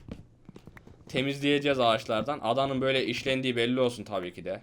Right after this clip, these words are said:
Hayır, oraya nasıl çıkacağız? Ve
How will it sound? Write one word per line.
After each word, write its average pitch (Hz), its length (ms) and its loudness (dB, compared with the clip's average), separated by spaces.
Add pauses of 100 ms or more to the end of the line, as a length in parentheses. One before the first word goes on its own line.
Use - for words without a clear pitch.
Hayır, 208 240 4
oraya 214 260 4
nasıl 208 240 0
çıkacağız? 147 640 2 (1300)
Ve 160 280 6